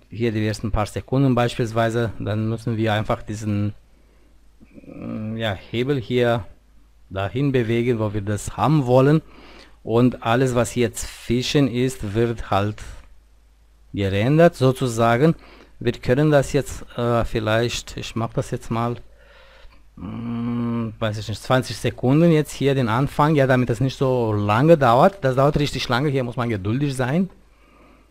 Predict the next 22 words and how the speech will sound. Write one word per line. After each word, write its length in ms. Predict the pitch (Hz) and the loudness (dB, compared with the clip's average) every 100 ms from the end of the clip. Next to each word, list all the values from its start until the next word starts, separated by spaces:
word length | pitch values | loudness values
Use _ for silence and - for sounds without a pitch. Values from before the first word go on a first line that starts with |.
| _ _ _ _ _ - | _ _ _ _ _ -4
Ähm, 800 | 123 123 127 127 131 135 135 127 - - - | 2 4 6 6 6 6 6 2 -6 -16 -10
genau. 420 | 120 123 117 90 - - - - - | 0 2 2 0 -4 -20 -20 -20 -8
Dann 300 | 120 127 131 | 0 2 4
wird 140 | 135 135 | 2 2
jetzt 380 | 143 - - | 0 0 -2
halt 180 | 123 127 | 0 0
hier 280 | - 120 104 - | 0 -2 -2 -6
der 240 | 107 117 107 | -6 -4 -2
Rest 220 | 110 - | -4 -2
hier 160 | 110 | -2
abgeschnitten. 680 | 107 - 165 - 156 151 208 - - - - - _ _ - | -2 0 -2 2 0 4 2 2 -12 -20 -20 -20 _ _ -2
Und 280 | 147 147 | 0 0
zwar 640 | - - - 104 120 160 180 - | -2 -14 -12 0 4 4 4 2
habe 160 | 147 190 | 4 4
ich 100 | 196 | 4
jetzt 200 | 185 - | -2 0
die 60 | |
Erfahrung 480 | 151 123 143 156 185 | -2 0 4 6 8
gemacht, 360 | 180 160 175 - | 6 6 4 0
dass, 380 | 143 151 151 - 135 120 127 127 - | 0 2 4 0 -8 -10 -12 -14 -4
ja, 240 | 127 147 | 2 4
wir 120 | 151 | 2